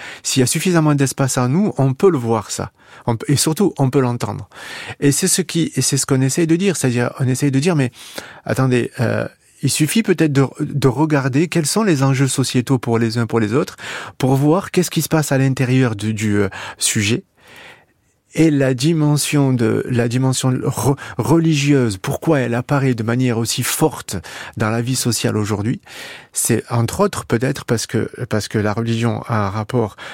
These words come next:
à un intime, c'est quelque chose qui est éminemment intime dans la croyance au plus profond de soi. Eh bien, euh, peut-être que il suffit de regarder quel est le rapport à la religion pour chacun de ces sujets-là,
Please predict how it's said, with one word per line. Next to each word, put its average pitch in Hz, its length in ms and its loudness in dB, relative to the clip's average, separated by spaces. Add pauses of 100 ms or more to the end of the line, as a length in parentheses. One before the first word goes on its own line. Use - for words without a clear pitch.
(120)
à 101 380 -4
un 101 140 0
intime, 104 680 2
c'est - 140 -12
quelque - 160 -14
chose 110 180 -4
qui - 120 -8
est - 80 -10 (420)
éminemment 143 420 4
intime 120 480 -2
dans 101 200 -2 (280)
la 104 100 -2
croyance 165 640 -2
au 123 80 -4
plus - 140 -4
profond 113 340 -2
de 110 80 -2
soi. - 240 -2 (640)
Eh 107 40 0
bien, 123 320 2 (120)
euh, 117 240 2 (100)
peut-être 151 440 0
que 120 400 0 (400)
il 143 100 -2
suffit 151 340 0
de 180 100 4
regarder 131 840 2
quel 143 220 2
est 147 40 4
le 131 120 2
rapport 127 680 0
à 131 140 0
la 120 100 2
religion 127 460 2
pour 107 160 -6
chacun 143 340 2
de 117 140 0
ces 107 260 0
sujets-là, 110 560 0